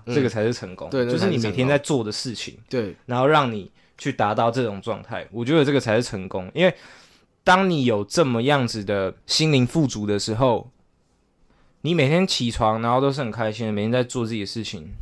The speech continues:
Speaker 2: 到那个时候的话，你就真的不会去 care 别人对你说什么。
Speaker 1: 对，对，对，对。
Speaker 2: 对吧？我们现在二十岁，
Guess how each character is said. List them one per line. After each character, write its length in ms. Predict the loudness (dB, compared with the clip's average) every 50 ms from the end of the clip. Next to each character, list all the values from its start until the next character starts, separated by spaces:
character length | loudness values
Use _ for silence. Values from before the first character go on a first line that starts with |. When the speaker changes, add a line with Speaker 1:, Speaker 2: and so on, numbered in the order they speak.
| -14 -14 -16 -8 _
Speaker 2:
到 120 | -6 -4
那 160 | -2 0 0 2
个 80 | 0
时 220 | 0 0 0 0 4
候 140 | 4 6 6
的 80 | 6
话， 160 | 4 4 2 2
你 160 | 0 -4 -6
就 180 | -6 -6 -6 -6 -8 -14 -16 -4
真 240 | -2 0 0 2 0
的 100 | 0 0
不 140 | 2 4
会 100 | 4 4
去 340 | 4 2 -2 -6 -6 -6 -8 -8
care 320 | -8 -6 -4 -2 -2 -4 -4
别 220 | -6 -6 -6 -6
人 160 | -6 -8 -8
对 160 | -8 -8 -8 -6
你 120 | -8 -10
说 220 | -12 -14 -12 -12
什 160 | -12 -14 -16 -20
么。 60 | -16 -10
Speaker 1:
对， 100 | -6 -4
对， 120 | -4 -2 -2
对， 140 | -2 -4 -4 -6
对。 100 | -6 -8 -6 -4
Speaker 2:
对 100 | -4 -4
吧？ 200 | -4 -6 -10 -12 -18 _ -20 -20 _ _
我 80 | 0
们 140 | 2 2 4
现 80 | 4 6
在 80 | 6 6
二 140 | 6 6 4
十 160 | 4 0 -4
岁， 480 | 0 2 4 4 4 4 2 0 -4